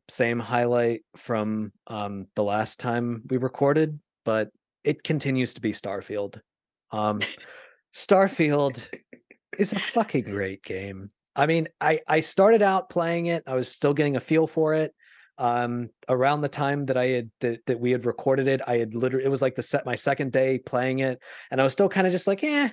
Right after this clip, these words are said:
Speaker 1: I don't know. Like, I'm sure I'm going to like it, but I'm just still figuring it out."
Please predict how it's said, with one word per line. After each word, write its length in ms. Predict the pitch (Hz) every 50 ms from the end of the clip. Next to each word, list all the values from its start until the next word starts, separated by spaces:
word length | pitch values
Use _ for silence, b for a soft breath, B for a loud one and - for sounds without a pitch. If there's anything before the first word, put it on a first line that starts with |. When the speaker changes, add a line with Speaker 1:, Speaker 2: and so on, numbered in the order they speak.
| - _ -
Speaker 1:
I 80 | - 277
don't 140 | 302 208
know. 280 | 151 135 131 147 151 147 _
Like, 280 | 175 185 180 180 - b b b b b b b _
I'm 140 | - 175 190
sure 260 | 185 - - - 254
I'm 140 | 302 311 233
going 300 | 156 127 120 131 160 196
to 80 | 190 202
like 280 | 196 208 220 226 220
it, 200 | 240 233 214 -
but 100 | - 147
I'm 120 | 139 143 147
just 300 | 143 143 - - - -
still 200 | - - 180 175
figuring 420 | - - 175 165 165 170 170 156
it 80 | 131 117
out." 360 | 117 123 131 143 156 160